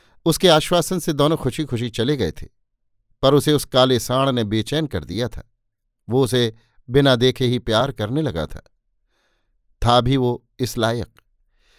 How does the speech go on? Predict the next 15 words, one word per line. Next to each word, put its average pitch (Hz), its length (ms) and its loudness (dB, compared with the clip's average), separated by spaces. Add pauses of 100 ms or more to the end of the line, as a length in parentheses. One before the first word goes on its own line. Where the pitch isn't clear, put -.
(220)
गुलाम 139 420 6
बैलों 131 300 4
को 131 100 -6
मुक्त 127 300 -2
करना 123 340 0
कितना 123 300 -4
महत्वपूर्ण 117 640 -2
संकल्प 123 500 -4
था। - 280 -14 (500)
जानवरों 120 520 2
तक 117 240 -4
में 123 120 -2
इतनी 113 220 -4
समझ 120 360 -2
है 127 120 -4